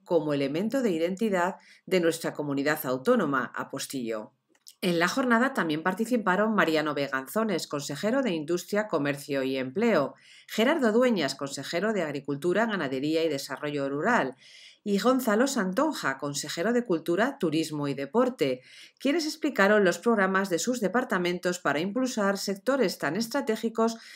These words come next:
para Castilla y León como son gastronomía, agroalimentación y turismo, y cuyas sinergias son clave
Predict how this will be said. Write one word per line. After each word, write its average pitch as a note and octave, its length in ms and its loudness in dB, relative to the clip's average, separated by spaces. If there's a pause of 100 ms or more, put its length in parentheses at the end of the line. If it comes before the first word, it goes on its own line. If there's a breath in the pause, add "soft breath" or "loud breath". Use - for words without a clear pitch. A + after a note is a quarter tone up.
(160 loud breath)
para A#3 220 4
Castilla B3 400 0
y B3 40 6
León F#3 380 4
como C#3 300 -4
son F#3 340 0 (260 loud breath)
gastronomía, D#3+ 760 0
agroalimentación F3 1160 0
y F3+ 160 -6
turismo, F3+ 640 0 (220 loud breath)
y D3+ 140 -6
cuyas D#3 360 -2
sinergias F#3 640 -2
son E3 300 0
clave F3+ 520 2